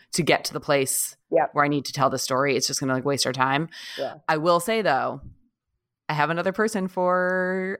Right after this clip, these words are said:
Speaker 1: Ask a thirty-something Man.
Speaker 2: Oh, that's right. We wanna have Mister No-, wait, did you, did you ask him specifically about it?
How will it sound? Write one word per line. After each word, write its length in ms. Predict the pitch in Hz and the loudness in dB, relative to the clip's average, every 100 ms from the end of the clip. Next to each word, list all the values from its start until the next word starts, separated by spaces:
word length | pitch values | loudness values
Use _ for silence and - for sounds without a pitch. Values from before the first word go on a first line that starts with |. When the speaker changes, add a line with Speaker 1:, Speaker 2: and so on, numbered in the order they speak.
| - | 2
Speaker 1:
Ask 200 | 170 - | 2 2
a 20 | 208 | -2
thirty-something 460 | 190 190 202 233 | 0 0 0 0
Man. 440 | 392 311 247 - - _ _ _ _ _ - | 0 2 2 0 -10 _ _ _ _ _ -4
Speaker 2:
Oh, 240 | 175 196 | 0 2
that's 240 | 196 202 202 | 2 0 -2
right. 760 | 180 208 269 311 320 311 285 190 | -6 -2 2 4 4 2 0 -2
We 140 | 220 | -2
wanna 200 | 208 202 | 2 2
have 120 | 214 | 2
Mister 220 | 185 185 180 | 0 -2 -2
No-, 160 | 170 160 | -2 2
wait, 180 | 208 185 | 4 4
did 140 | 190 | 2
you, 200 | 170 202 | 0 -2
did 200 | 156 180 | 0 0
you 140 | 185 185 | 2 2
ask 280 | 165 - 208 | 0 0 -2
him 120 | 202 | -2
specifically 520 | - 165 170 175 185 | -4 -2 -2 2 2
about 280 | 160 147 147 | 2 2 2
it? 240 | 214 294 | 2 2